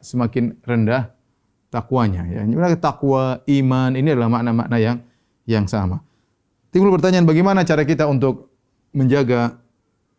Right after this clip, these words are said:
ketakwaan kita di setelah bulan Ramadan? Para mirsa yang dirahmati Allah Subhanahu wa taala, ya. Saya kasih kesimpulan bahwasanya namanya orang bertakwa, sederhana, orang bertakwa itu orang, itu orang, orang soleh,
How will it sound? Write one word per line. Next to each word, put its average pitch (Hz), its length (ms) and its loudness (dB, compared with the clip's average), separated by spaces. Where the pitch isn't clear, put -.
ketakwaan 113 400 -2
kita 117 560 -4
di 107 400 -4
setelah 117 320 -4
bulan 104 320 -2
Ramadan? 95 400 -4
Para 123 160 0
mirsa 147 240 2
yang 127 80 2
dirahmati 123 320 0
Allah 110 80 0
Subhanahu 104 320 -2
wa 98 80 -8
taala, 117 400 -4
ya. 101 160 -4
Saya 139 160 0
kasih 117 320 -4
kesimpulan 123 400 -2
bahwasanya 110 400 -2
namanya 107 160 -4
orang 107 240 -2
bertakwa, 104 400 -8
sederhana, 107 400 -6
orang 113 160 -4
bertakwa 104 560 -6
itu 147 160 -8
orang, 117 400 -2
itu 101 160 -4
orang, 110 240 -4
orang 196 240 -4
soleh, 131 400 -6